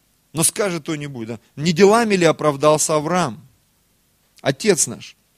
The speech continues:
возложив на жертвенник Исаака, сына своего?» Почему именно об этом сказано здесь?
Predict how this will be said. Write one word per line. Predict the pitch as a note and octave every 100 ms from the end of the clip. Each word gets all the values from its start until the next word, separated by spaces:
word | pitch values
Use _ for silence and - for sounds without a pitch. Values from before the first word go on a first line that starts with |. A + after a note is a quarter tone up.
| _ _ _ _ _ _ -
возложив | A#2+ C#3 D#3 E3+ D#3
на | D3+
жертвенник | D3+ E3 C#3+ C3+
Исаака, | C3+ - C#3 - B2+
сына | - F3 B2+
своего?» | - A2+ A2 - - _ _ _ _ _ _ _ _ _ _ _ _ _ _ _ _ _ _ _ _ _ _ _ _ _ _
Почему | C3 - E3+ G3 F#3 -
именно | E3 D#3+ D#3 D3+
об | D3+
этом | D#3+ A#2
сказано | G2+ - A2+ G2 G2+
здесь? | G2 - _